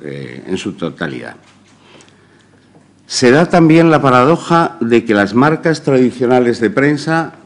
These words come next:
tienen hoy más lectores que nunca, sin que esto mejore en absoluto su cuenta de resultados.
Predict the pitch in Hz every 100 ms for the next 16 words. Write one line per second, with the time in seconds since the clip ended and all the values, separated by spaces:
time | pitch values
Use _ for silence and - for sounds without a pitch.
0 | - 139 151 147 113 76 65 - - -
1 | 98 123 165 151 123 - 123 147 - -
2 | 95 147 156 180 170 - _ _ _ _
3 | - - _ _ - _ _ _ _ -
4 | - 135 135 135 151 139 - 110 - 131
5 | 117 82 - 110 120 113 - - - 87
6 | 90 87 - 117 90 - 87 - - 82
7 | 85 101 98 78 67 - 67 - 69 50
8 | 60 _